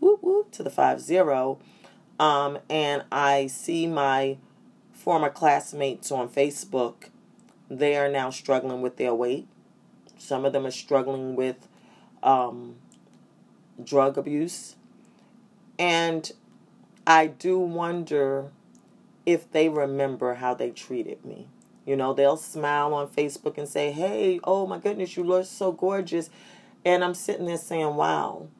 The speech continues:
But then I also have to remember they were children. I do not want to give that an excuse.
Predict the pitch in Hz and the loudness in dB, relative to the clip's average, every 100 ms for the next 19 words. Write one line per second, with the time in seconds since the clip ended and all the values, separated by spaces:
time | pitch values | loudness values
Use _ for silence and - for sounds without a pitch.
0 | - _ - - - 160 - 175 160 160 | -20 _ -20 -8 4 4 4 0 2 2
1 | - 170 175 175 160 - 156 143 139 135 | 2 0 0 -2 -2 -2 -2 0 0 0
2 | 135 135 - - - - - 160 165 160 | 2 0 -4 -20 -20 -20 2 4 4 0
3 | - - 175 143 120 135 - - 160 143 | -2 0 0 -2 -6 -10 -20 -4 -4 -2
4 | 151 151 160 185 208 214 175 180 175 - | -4 0 0 0 -2 -2 0 0 0 -4
5 | 156 139 123 - - - 135 - - - | -2 -2 -4 -10 -12 -6 -6 -6 -12 -16